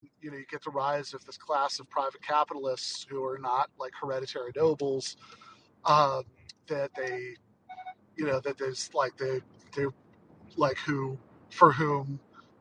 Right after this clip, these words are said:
peasants have, like, a legal obligation to labor for that particular noble, um, but rather they're in the business of buying and selling the means of production themselves. And what they really need for this modern industrial economy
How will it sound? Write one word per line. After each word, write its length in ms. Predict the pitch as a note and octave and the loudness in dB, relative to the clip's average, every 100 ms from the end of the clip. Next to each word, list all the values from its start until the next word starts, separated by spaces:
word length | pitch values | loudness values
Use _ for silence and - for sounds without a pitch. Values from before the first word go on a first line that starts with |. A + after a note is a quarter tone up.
| - | -8
peasants 560 | - F3 C#3+ C#3+ C#3 - | 2 4 4 -2 -4 0
have, 200 | C#3+ C#3+ | 2 2
like, 140 | C#3 | -2
a 40 | C#3 | -4
legal 380 | C#3+ D3 D3 | -4 -2 2
obligation 720 | C3 C#3 C#3 C#3 C#3 C3 C#3+ C#3 | 4 2 -2 -4 -2 -2 -4 -6
to 180 | - C3+ C3+ | -6 -4 -2
labor 220 | C#3 C#3+ | -2 -4
for 140 | - C#3 | -2 0
that 180 | C#3 | 0
particular 540 | - D3+ D#3 - C3+ C3+ | -2 -8 -8 -4 -2 8
noble, 500 | G#3+ B3 G3 F3 - - - - - | 10 12 12 8 6 -18 -20 -8 8
um, 400 | E3+ E3+ D#3+ D3+ _ _ _ _ _ _ - - - | 12 12 10 2 _ _ _ _ _ _ -20 -12 -4
but 120 | F3 | -2
rather 300 | D#3+ D#3+ D#3 | 2 2 2
they're 180 | D3 D3 | -4 -6
in 60 | D3 | -6
the 80 | C#3 | -10
business 400 | C3+ - D3 C#3+ | -12 -10 -10 -10
of 120 | B2 | -8
buying 400 | A#2 B2 C#3 C#3+ | -8 -6 -8 -10
and 120 | C#3 | -8
selling 440 | - D3+ D#3+ B2+ - | -2 0 0 -2 -12
the 60 | C3 | -18
means 200 | C3 C3+ | -16 -14
of 100 | C3+ | -8
production 460 | D3 C3 - - - | -4 -4 -4 -8 -8
themselves. 640 | - A#3+ C4 D#3 D3+ - - - - - _ - F#3 | 0 6 10 8 6 -6 -16 -20 -20 -20 _ 2 4
And 340 | F#3 E3+ E3+ - - _ | 4 2 -6 -16 -20 _
what 200 | D#3+ D#3 | -6 -2
they 120 | F3+ D4 | 0 0
really 240 | A#3 D#3+ C#3 | -2 -4 -8
need 220 | B2+ B2+ | -16 -16
for 120 | D3 | -14
this 140 | C#3 D3+ | -12 -2
modern 260 | D3 D3+ D3 | -2 -2 -6
industrial 520 | C3+ F3 G3+ F3 C#3 | -4 -4 -2 -4 -8
economy 460 | - C#3 B2+ C3+ | -6 -8 -8 -12